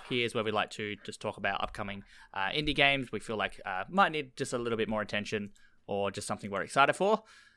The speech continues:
This time round, we've only got two. There's probably gonna be more, you know, released as we go or announced as we go, but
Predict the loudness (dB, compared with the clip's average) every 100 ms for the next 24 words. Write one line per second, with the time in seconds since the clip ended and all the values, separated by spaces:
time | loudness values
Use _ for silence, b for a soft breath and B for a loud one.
0 | b b -6 2 2 6 8 10 10 10
1 | 8 4 4 4 4 2 2 -2 2 4
2 | 6 6 6 6 6 4 4 4 4 4
3 | 2 -4 -6 -4 -2 0 -2 -2 -8 -4
4 | -2 -2 -2 -4 -4 -4 -4 -4 -8 -12
5 | -2 4 6 4 2 -2